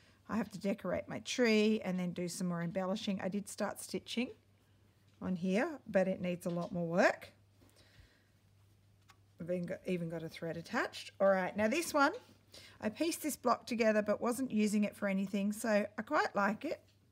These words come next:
They're sort of neutrally colours. I think I might put my snow globe here, so I haven't done any more on my snow globe yet, um, but that's the block that I think I'm gonna work on.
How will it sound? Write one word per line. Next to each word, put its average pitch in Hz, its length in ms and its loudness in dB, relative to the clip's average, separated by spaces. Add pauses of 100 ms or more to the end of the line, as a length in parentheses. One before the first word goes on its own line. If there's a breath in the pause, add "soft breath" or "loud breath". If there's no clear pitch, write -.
They're 226 140 -4
sort 208 200 -4
of 190 120 -6 (240)
neutrally 202 420 -2
colours. 190 500 -2 (540 loud breath)
I 240 60 0
think 262 260 2
I 294 60 2
might 247 260 4
put - 180 -6
my 214 120 2
snow 202 340 2
globe 196 300 2
here, 202 340 4 (220)
so - 260 0
I 202 240 4 (320 soft breath)
haven't 254 260 0
done 254 140 4
any 226 180 4
more 202 220 2
on 185 80 2
my 180 80 -2
snow 180 320 -4
globe 175 300 -2
yet, 180 400 -2 (640 soft breath)
um, 190 240 4
but 185 160 -4
that's 190 260 2
the 196 120 0
block 185 280 0
that 180 120 0
I 175 100 0
think 175 260 -4
I'm 170 140 -2
gonna 170 180 -2
work 170 340 -4
on. 214 180 0